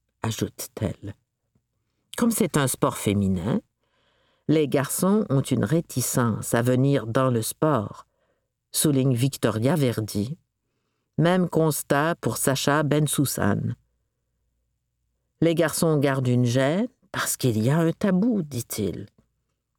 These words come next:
Mais il y a des portes qui s'ouvrent maintenant. Toutefois,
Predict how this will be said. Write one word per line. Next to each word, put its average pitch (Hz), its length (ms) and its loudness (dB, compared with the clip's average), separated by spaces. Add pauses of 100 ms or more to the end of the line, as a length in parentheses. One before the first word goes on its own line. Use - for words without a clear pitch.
(220)
Mais 143 180 2
il 156 200 2
y 143 80 2
a 143 60 0
des 143 200 2
portes - 500 -2
qui - 180 -2
s'ouvrent 143 720 0
maintenant. 98 540 0 (1200)
Toutefois, - 540 -2